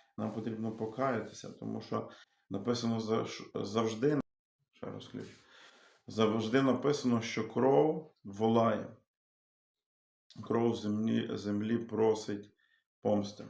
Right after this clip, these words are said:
Кров, яка пролита, і була пролита кров немовлят, аборти, вона завжди кличить про помсту. І от приходить помста, приходить помста, е, з боку Росії. Так, це жахливо, це чути,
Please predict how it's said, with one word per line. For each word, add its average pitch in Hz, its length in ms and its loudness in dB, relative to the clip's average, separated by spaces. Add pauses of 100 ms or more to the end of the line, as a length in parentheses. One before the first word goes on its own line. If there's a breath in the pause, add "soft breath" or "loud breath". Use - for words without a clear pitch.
(720)
Кров, 113 300 2
яка 101 220 0
пролита, 131 640 -2 (720)
і 101 300 -2
була 104 320 -2
пролита 107 480 -4
кров 101 500 -6 (920)
немовлят, 101 920 0 (140)
аборти, 113 520 -2
вона 104 240 -2
завжди 104 360 -4
кличить 113 560 -4
про 104 220 -8
помсту. 104 460 -8
І 110 180 -8
от 120 220 -6
приходить 110 520 -6
помста, 120 380 -4
приходить 113 600 -8
помста, 110 360 -6 (640 soft breath)
е, 107 280 -4
з 101 60 -10
боку 107 380 -2
Росії. 120 640 -6
Так, 131 300 0
це 113 120 -4
жахливо, 113 480 -2
це 101 180 -10
чути, 123 420 -8